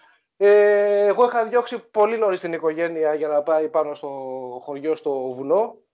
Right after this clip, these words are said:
που είναι απομονωμένη από όλους και από όλα, ασκητική ζωή. Οπότε είμαι εδώ τώρα ένα διβδόμαδο, δεκαοκτώ μέρες εντελώς μόνος, σπίτι, δουλειά, δουλειά, σπίτι.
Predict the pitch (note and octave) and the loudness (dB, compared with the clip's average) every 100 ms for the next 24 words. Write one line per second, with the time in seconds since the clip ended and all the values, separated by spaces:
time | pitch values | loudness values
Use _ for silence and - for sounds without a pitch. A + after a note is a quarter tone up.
0 | _ _ D#3 D#3 D3 D3 D3 C#3+ C#3+ D#3+ | _ _ -6 -2 -2 -2 -2 -2 0 -2
1 | D3 C3+ D#3 C#3 C#3 C3 C#3+ F#3+ F#3+ - | 0 0 0 0 -4 -4 0 2 0 -4
2 | D3 D3 D#3+ C#3 D3+ A3+ - _ _ _ | -12 -8 -6 -2 0 -2 -6 _ _ _
3 | _ _ _ _ _ _ - E3+ F#3+ A3+ | _ _ _ _ _ _ -12 -6 2 4
4 | A3+ A#3+ A3 G#3+ A#3 A#3 A#3+ A#3 A3+ A3 | 4 2 2 0 0 0 2 4 4 4
5 | A3 G#3+ G#3+ G#3+ G#3+ G#3 G#3 G3+ G3+ G3 | 2 2 2 0 -2 -2 0 0 0 -2
6 | G3 F#3 E3 F#3 E3+ F3+ A3 G#3+ G#3 G3 | -4 -6 -10 -12 -6 2 4 4 4 2
7 | F3+ F#3+ F#3+ F#3 F#3+ F3 _ _ _ E3+ | 2 -2 -2 -2 -4 -8 _ _ _ -16
8 | F3 F3+ F3 - G3+ G#3 G3 F#3+ F3+ F#3 | -4 -4 -2 -2 0 0 -2 -6 -6 -6
9 | G3+ F#3 E3 F3+ A3+ A3+ A3+ G#3 F#3+ F#3 | -4 -4 -6 -6 -4 -6 -8 -10 -8 -4
10 | G3 G3 F#3 F#3 E3 C#4 C4+ C4+ - | -2 -2 -2 -4 -4 -8 -8 -10 -12